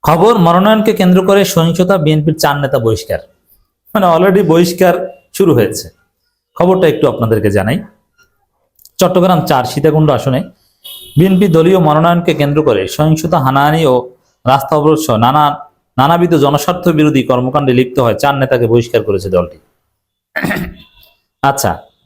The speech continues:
এটা যদি, তাহলে মাদারীপুরে যারা সড়ক অবরোধ করে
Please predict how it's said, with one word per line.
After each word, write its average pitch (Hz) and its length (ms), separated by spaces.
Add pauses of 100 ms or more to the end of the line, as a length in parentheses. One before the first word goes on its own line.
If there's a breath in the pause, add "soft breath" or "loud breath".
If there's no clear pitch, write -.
(240)
এটা 156 160
যদি, 202 220
তাহলে 185 200
মাদারীপুরে 190 560
যারা 190 180
সড়ক 180 280
অবরোধ 185 380
করে 170 420